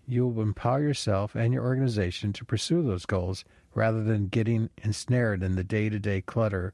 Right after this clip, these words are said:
or non-essential activities. You will also be building your belief in what is possible. Your beliefs affect your actions,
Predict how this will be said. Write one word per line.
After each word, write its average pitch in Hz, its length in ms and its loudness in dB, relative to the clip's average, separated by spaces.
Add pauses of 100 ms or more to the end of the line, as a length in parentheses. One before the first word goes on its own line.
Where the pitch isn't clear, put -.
(220)
or 110 100 0
non-essential 98 720 0
activities. 98 680 -6 (520)
You 127 140 2
will 117 100 2
also 139 280 0
be 120 100 4
building 101 360 2
your 101 100 2
belief 101 420 -2 (440)
in 113 140 0
what 104 140 2
is 101 100 -4
possible. 113 600 -2 (640)
Your 123 140 0
beliefs 123 400 0
affect 110 320 -2
your 107 120 2
actions, 110 540 -4